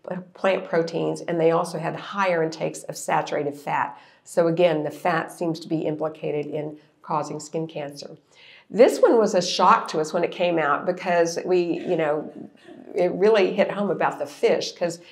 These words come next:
they found that the people who ate the most fish, three servings a week or so, had twenty-two percent more cases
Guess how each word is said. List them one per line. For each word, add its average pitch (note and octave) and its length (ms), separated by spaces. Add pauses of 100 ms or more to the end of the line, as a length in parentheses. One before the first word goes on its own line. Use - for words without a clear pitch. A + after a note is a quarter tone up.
(220)
they G#3 300
found G#3+ 320
that F#3 120
the - 80
people A#3 380
who G3 180
ate F3 220
the D#3+ 80
most F3+ 520
fish, - 480 (460)
three G#3+ 440
servings G3 540
a E3+ 80
week F#3 260
or E3 80
so, E3 300
had E3 260
twenty-two A#3+ 540
percent F3+ 380
more F3+ 280
cases F3+ 500